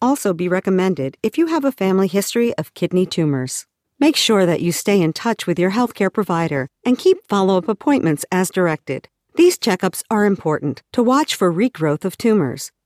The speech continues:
After initial treatment, your doctor may perform many of the same tests used to diagnose the kidney mass.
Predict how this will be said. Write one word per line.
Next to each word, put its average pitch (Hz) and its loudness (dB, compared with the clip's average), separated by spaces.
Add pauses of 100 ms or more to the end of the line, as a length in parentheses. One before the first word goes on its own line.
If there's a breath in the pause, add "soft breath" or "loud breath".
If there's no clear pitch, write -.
After 208 0
initial 214 0
treatment, - -6 (120)
your 285 2
doctor 262 2
may 196 4
perform 165 0
many 247 2
of 156 -4
the 151 -6
same 196 0
tests - -6 (100)
used 294 2
to 202 0
diagnose 175 0
the - -6
kidney 165 0
mass. 139 -6